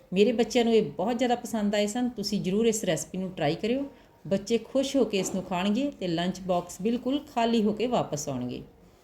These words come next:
ਲਓ ਜੀ, ਇੱਥੇ ਸਾਰੇ ਪੀਜ਼ੇ ਬਣ ਕੇ ਤਿਆਰ ਹੋ ਚੁੱਕੇ ਹਨ। ਵੀਡੀਓ ਵਧੀਆ ਲੱਗੀ ਤਾਂ ਪਲੀਜ਼ ਲਾਈਕ ਜ਼ਰੂਰ ਇਸ ਨੂੰ ਕਰਿਓ ਤੇ ਸ਼ੇਅਰ ਵੀ ਜ਼ਰੂਰ ਫੈਮਿਲੀ ਫਰੈਂਡਸ ਦੇ ਵਿੱਚ ਕਰਿਓ। ਤੇ ਲਓ, ਆਪਾਂ ਇਸ ਨੂੰ ਹੁਣ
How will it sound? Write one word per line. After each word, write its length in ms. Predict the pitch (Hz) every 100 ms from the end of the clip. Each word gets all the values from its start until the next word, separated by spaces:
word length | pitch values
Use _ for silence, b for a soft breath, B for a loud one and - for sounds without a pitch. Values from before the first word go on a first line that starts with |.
| b b b b _ _ _ _ _ -
ਲਓ 160 | 175 185
ਜੀ, 220 | 185 202
ਇੱਥੇ 180 | 190 202
ਸਾਰੇ 320 | 202 175 185
ਪੀਜ਼ੇ 280 | 185 160 170
ਬਣ 160 | 175
ਕੇ 140 | 156 165
ਤਿਆਰ 280 | 175 170
ਹੋ 100 | 185
ਚੁੱਕੇ 320 | 220 220 214 226
ਹਨ। 220 | 247 254 - - B B - _ _ _
ਵੀਡੀਓ 300 | 160 175 202
ਵਧੀਆ 280 | 185 185 240
ਲੱਗੀ 200 | 233 220
ਤਾਂ 100 | 220
ਪਲੀਜ਼ 320 | 214 226 202
ਲਾਈਕ 340 | 170 143 175 196
ਜ਼ਰੂਰ 260 | 175 180
ਇਸ 160 | 233 220
ਨੂੰ 100 | 233
ਕਰਿਓ 260 | 226 240 269 b b b _ -
ਤੇ 80 | 175
ਸ਼ੇਅਰ 320 | - 190 214
ਵੀ 100 | 220
ਜ਼ਰੂਰ 280 | 208 208 214
ਫੈਮਿਲੀ 320 | 220 202 202
ਫਰੈਂਡਸ 260 | 208 202
ਦੇ 120 | 202 220
ਵਿੱਚ 160 | 208
ਕਰਿਓ। 360 | - 208 262 320 - _ _ _ - -
ਤੇ 80 | 175
ਲਓ, 220 | 175 165 - - -
ਆਪਾਂ 280 | 160 160 214
ਇਸ 220 | 214 208
ਨੂੰ 80 | 220
ਹੁਣ 160 | 208